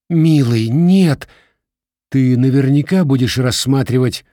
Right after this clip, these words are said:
Майру Стюарт Милл. Я поддержу её кандидатуру». «Не надо», умоляет мама. «Подумай,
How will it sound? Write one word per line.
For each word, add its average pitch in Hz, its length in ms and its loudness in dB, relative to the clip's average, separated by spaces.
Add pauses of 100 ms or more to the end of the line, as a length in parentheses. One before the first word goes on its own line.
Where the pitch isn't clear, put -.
(280)
Майру 127 480 -2
Стюарт 139 520 -4
Милл. 151 280 -2 (800)
Я 156 240 -2
поддержу 147 720 -2
её 104 480 -2
кандидатуру». 104 840 -6 (760)
«Не 156 280 2
надо», 123 800 0 (520)
умоляет 98 520 -4
мама. 71 340 -12 (340)
«Подумай, 139 720 0